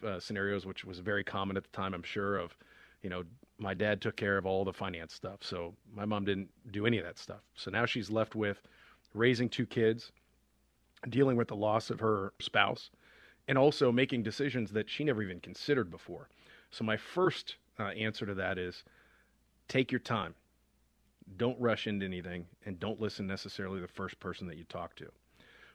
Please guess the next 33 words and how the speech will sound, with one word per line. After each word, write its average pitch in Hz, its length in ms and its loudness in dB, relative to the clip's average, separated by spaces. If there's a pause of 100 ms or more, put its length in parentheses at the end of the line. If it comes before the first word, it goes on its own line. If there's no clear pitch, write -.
But 104 380 4 (220)
all 139 200 6
of 117 80 0
that 107 200 2
being 98 200 0
said, 95 460 0
you 101 140 -8
do 131 200 4
have 113 220 2
to 107 80 -8
do 98 200 -4
some 92 280 -4
things. 82 400 -14
You 98 100 -6
have 107 140 -4
to 117 80 -6
get 107 180 -6
some 123 280 -2
wheels 110 340 0
in 92 100 -6
motion. 87 380 -10 (600)
Um, 87 340 -8
first - 380 0
step, 107 280 4 (160)
obviously 101 360 -4
gather 87 340 -4
all 85 80 -4
the 80 100 -10
documents. - 540 -12 (140)
So 92 340 -6 (1040)
get 147 160 6
everything 127 400 6
together. 85 440 -8